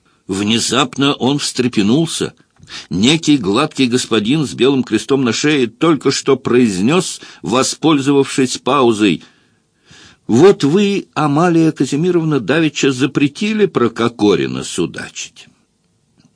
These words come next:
А я узнал кое-что любопытненькое».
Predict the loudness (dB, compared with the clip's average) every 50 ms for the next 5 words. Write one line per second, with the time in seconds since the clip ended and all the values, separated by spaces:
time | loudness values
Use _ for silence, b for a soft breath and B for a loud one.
0 | _ _ -4 0 2 4 6 6 6 6 6 6 4 2 0 0 0 2 2 4
1 | 4 2 2 2 2 4 4 4 4 2 0 -2 0 2 2 2 0 -2 -4 -2
2 | -2 -2 -2 0 -2 -2 -2 -4 _ -8 -4 -4 -4 -4 -6 -4 -2 -2 -2 -2
3 | -2 -4 -8